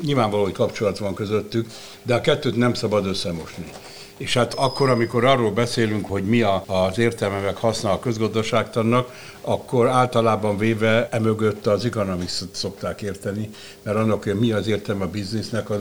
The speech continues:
azt nem igen van ok megkérdőjelezni.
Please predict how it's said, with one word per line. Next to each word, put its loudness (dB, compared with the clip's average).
azt -8
nem -6
igen -4
van -4
ok -14
megkérdőjelezni. -6